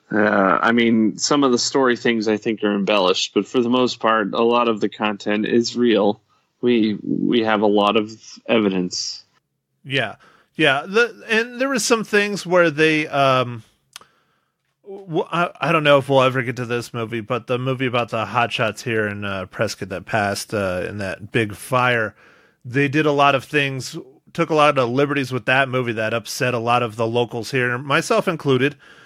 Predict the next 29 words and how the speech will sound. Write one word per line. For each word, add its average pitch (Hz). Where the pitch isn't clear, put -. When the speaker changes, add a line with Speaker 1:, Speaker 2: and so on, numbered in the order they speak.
Speaker 2:
But, 135
uh, 139
they 156
did 165
that 147
with 120
this 135
film 151
on 147
a 127
couple 151
of 143
the 147
characters, 156
like, 127
um, 120
Haley 165
Joel 143
Osment's, 143
uh, 139
character. 160
He 185
did 156
not 160
exist 139
in 151
her 156
life, 156
period. 170